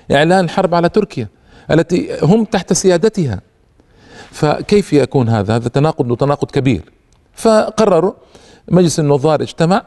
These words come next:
بقيادة حسين رشدي باشا وقرروا أن تجت-، تلتزم، آه، مصر الحياد في هذه الحرب.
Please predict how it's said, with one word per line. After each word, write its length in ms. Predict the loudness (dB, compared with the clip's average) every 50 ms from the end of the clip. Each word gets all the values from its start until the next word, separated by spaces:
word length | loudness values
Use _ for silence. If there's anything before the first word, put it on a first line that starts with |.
| _ _ _ _ _ -10
بقيادة 320 | -6 -2 0 0 0 0 -2
حسين 220 | -4 -2 0 0
رشدي 280 | 0 0 -2 -2 -2 -2
باشا 400 | 0 0 -2 -2 -2 -4 -6 -6 -8 -16 -20 _ _ -20 -16 _ -4
وقرروا 840 | -2 -2 -2 -2 -2 -2 -2 0 0 0 0 0 -2 -4 -2 -4
أن 120 | -4 -2 -2
تجت-، 320 | -4 -4 -4 -4 -2 0
تلتزم، 760 | 0 0 0 -2 -2 -4 -2 -2 -4 -2 -2 -2 -4 -4 -6 -10 -14 _ _ _ _ _ _ _ _ _ -14 -8
آه، 400 | -4 -2 0 0 0 0 0 0
مصر 300 | 0 0 0 0 0 -2 -2 0
الحياد 600 | -2 -2 -2 0 0 0 2 2 2 0 0 -2 -4 -10 -20 _ _
في 240 | -8 -4 -2 -2 0
هذه 420 | 0 0 -2 -2 -2 -2 -2 -2 -2
الحرب. 320 | -2 -2 -2 -4 -6 -6